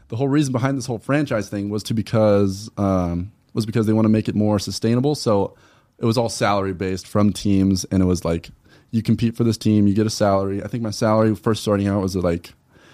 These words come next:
um, it, it kinda just exponentially went up, and it started out as, like,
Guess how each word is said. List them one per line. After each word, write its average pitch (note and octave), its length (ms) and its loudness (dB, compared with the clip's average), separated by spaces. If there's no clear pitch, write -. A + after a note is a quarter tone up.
um, F#2 720 -4
it, A#2+ 180 -4
it B2 80 -10
kinda F#3+ 240 0
just B2 320 -4
exponentially A2+ 640 -2
went A#2+ 160 2
up, C3 160 -2
and G#2 100 0
it G2+ 60 0
started A#2 280 0
out G#2 300 0
as, F#2+ 260 -4
like, E2+ 300 -6